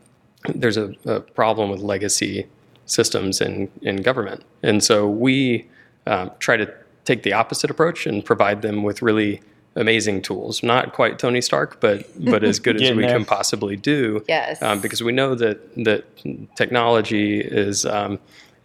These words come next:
Speaker 1: uh, is, is really advanced, and we have an opportunity to bring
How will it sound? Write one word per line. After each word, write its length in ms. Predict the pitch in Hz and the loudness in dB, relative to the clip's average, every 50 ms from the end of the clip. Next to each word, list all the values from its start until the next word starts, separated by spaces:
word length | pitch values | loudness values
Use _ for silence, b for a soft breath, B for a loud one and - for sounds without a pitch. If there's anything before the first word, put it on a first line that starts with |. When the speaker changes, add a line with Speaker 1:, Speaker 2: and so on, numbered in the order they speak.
| - - | -4 -2
Speaker 1:
uh, 280 | - 104 95 92 95 98 - | 0 0 0 0 -2 -4 -4
is, 440 | 120 110 104 98 95 - - - | -4 -4 -2 0 0 0 0 0
is 220 | - - 98 92 104 | 0 0 0 0 0
really 320 | 117 120 120 110 104 98 | 0 2 2 4 2 2
advanced, 500 | 101 98 95 - 98 98 101 98 - - | 0 -2 -2 -2 -2 -2 -2 -4 -4 -4
and 100 | - 104 | -2 -2
we 60 | 101 | -2
have 80 | 95 95 | -2 -2
an 80 | 101 98 | -2 -4
opportunity 440 | 98 - - - - 104 98 95 | -4 -6 -6 -4 -2 -2 -2 -2
to 100 | 92 98 | -2 -4
bring 400 | 92 101 98 98 98 98 101 95 | -4 -2 -4 -4 -4 -6 -8 -10